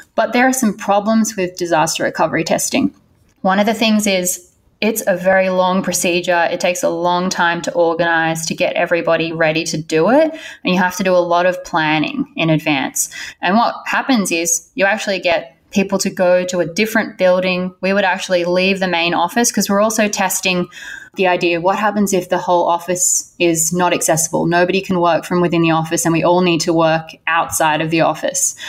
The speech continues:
from either a different location or from home remotely.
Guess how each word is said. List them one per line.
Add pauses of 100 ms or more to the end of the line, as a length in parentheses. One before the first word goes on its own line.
(160)
from
either
a
different
location
or
from
home
remotely.